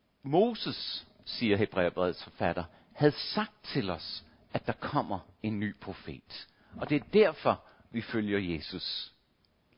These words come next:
Han er Guds profet, men hvilken profet? Der står her, som Emma også læste, "Men ved dagenes ende har han talt til os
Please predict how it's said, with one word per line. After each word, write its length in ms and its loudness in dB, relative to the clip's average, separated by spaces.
Han 220 6
er 120 10
Guds 340 2
profet, 520 -6
men 220 2
hvilken 420 2
profet? 720 -12
Der 60 0
står 320 6
her, 320 8
som 320 -2
Emma 180 6
også 260 6
læste, 360 6
"Men 240 2
ved 80 10
dagenes 800 10
ende 400 8
har 140 2
han 140 6
talt 440 0
til 260 0
os 380 -2